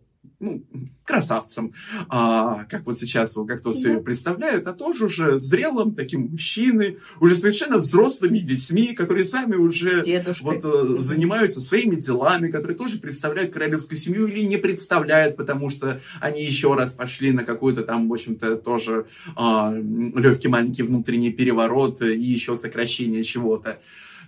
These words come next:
Speaker 2: И живут с дядюшкой под грибами в Монтесито. Бедные дети. Вот.
Speaker 1: Есть
Speaker 2: А,
Speaker 1: вариант и такой.
Speaker 2: ну ладно.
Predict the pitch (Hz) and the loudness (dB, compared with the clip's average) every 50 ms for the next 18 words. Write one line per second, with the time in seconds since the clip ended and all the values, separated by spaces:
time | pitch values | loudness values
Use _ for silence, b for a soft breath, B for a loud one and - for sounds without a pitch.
0 | B - 226 208 233 262 247 277 226 214 202 190 196 254 320 370 381 370 349 - | B 4 6 6 6 4 2 2 0 0 -2 2 4 6 6 6 6 4 2 2
1 | - 294 240 214 247 208 196 220 208 208 233 262 330 311 247 208 214 220 220 - | 2 0 2 2 0 0 2 2 2 4 4 4 4 4 2 0 -2 -4 -2 -2
2 | 240 226 - - 175 - - 143 139 175 - _ _ _ _ _ _ _ _ _ | -4 -4 -2 -6 -6 -6 -6 -8 -8 -8 -12 _ _ _ _ _ _ _ _ _
3 | _ - 151 226 302 302 208 170 151 156 - - - - - - 135 - B B | _ -6 -4 -4 -2 -2 -2 -2 -4 -4 -6 -8 -10 -8 -10 -14 -16 -18 B B
4 | B B B B B B 170 165 160 147 139 131 220 269 392 - - 190 185 170 | B B B B B B -8 -6 -4 -4 0 2 4 4 4 4 4 2 6 8
5 | 151 156 151 175 196 214 - - - - 143 127 - - 123 110 - - 165 147 | 8 8 10 8 8 6 6 6 4 4 4 0 0 0 0 2 2 2 0 -2
6 | - - - - | -4 -8 -14 -20